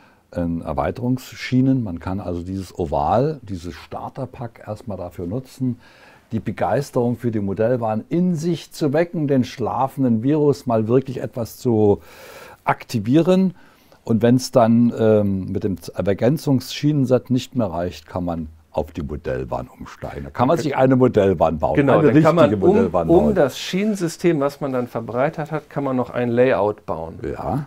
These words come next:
Speaker 2: Ja, aber da gibt es dann unsere Freunde von den, äh, vom Zubehör, die
Speaker 1: Die
Speaker 2: dann
Speaker 1: dann
Speaker 2: alles Weitere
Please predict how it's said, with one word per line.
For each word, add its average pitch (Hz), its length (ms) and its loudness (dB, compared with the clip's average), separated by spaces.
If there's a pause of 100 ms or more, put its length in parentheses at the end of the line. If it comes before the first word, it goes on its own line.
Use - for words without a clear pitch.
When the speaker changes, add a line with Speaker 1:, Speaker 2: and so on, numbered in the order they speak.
(120)
Speaker 2:
Ja, 117 260 -8
aber 120 220 0
da 120 140 4
gibt 135 220 0
es 131 160 -6
dann 127 240 -2
unsere 117 640 -6 (280)
Freunde 139 460 2
von 123 320 0
den, 107 340 -2 (340)
äh, 98 180 -4
vom 101 280 -10
Zubehör, 143 680 2 (520)
die 120 180 2
Speaker 1:
Die 98 220 4
Speaker 2:
dann 120 180 6
Speaker 1:
dann 87 80 0
Speaker 2:
alles 139 280 2
Weitere 123 640 2